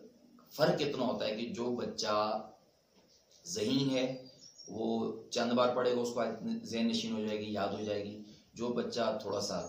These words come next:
کمزور ہوگا اس کو زیادہ بار پڑھنی پڑے گی، یاد اس کو بھی ہو جائے گی،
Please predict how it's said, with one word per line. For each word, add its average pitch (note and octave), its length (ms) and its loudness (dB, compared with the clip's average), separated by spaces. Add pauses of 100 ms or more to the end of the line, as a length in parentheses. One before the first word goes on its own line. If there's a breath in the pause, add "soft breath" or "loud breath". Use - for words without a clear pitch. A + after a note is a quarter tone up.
کمزور G#2 340 0
ہوگا A#2 260 2
اس - 300 -2
کو C3+ 120 -2
زیادہ A2+ 480 4
بار - 220 4
پڑھنی F#2 300 -4
پڑے - 140 -12
گی، - 160 -12 (240)
یاد A2+ 260 0
اس D#3+ 120 0
کو F3+ 100 2
بھی C3+ 80 2
ہو - 60 2
جائے - 240 -2
گی، - 80 -12